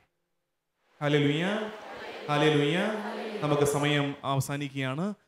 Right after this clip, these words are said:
പ്രിയമുള്ളവരെ, ഇന്ന് ദിവ്യകാരുണ്യ ആരാധനയ്ക്ക് മുട്ടുകുത്തുമ്പോൾ നിങ്ങളുടെ മനസ്സിൽ ഈ പ്രാർത്ഥനകൾ, ഈ ശൈലി ഉണ്ടായിരിക്കണം, ഈ ശൈലി ഉണ്ടായിരിക്കണം. നമ്മൾ surrender ചെയ്യണം നമ്മൾ ഒടുവിൽ കർത്താവിന്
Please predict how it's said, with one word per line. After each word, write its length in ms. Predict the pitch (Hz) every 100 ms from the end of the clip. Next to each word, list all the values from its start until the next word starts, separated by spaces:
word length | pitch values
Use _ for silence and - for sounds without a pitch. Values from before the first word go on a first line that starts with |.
| _ _
പ്രിയമുള്ളവരെ, 560 | 147 151 147 143 147 147 160
ഇന്ന് 180 | 156
ദിവ്യകാരുണ്യ 760 | 147 147 143 151 156 156 160 143
ആരാധനയ്ക്ക് 840 | 139 135 143 143 143 139 147 139 135 _ _ 151
മുട്ടുകുത്തുമ്പോൾ 840 | - 165 143 - 139 135 117 - _ 147
നിങ്ങളുടെ 240 | 143 143
മനസ്സിൽ 480 | 143 139 - 143 135 -
ഈ 180 | 156 165
പ്രാർത്ഥനകൾ, 840 | - 147 143 - - 165 160 147 139
ഈ 100 | 190
ശൈലി 440 | - - 165 196
ഉണ്ടായിരിക്കണം, 540 | 147 123 123 117 127 123
ഈ 80 | 170
ശൈലി 300 | 156 139 139
ഉണ്ടായിരിക്കണം. 540 | 127 120 117 131 127 - _ _ _ _ _ -
നമ്മൾ 140 | 180
surrender 400 | 180 165 196 220
ചെയ്യണം 260 | 202 147 143
നമ്മൾ 180 | 139 139
ഒടുവിൽ 260 | 151 156
കർത്താവിന് 540 | 143 135 143 139 135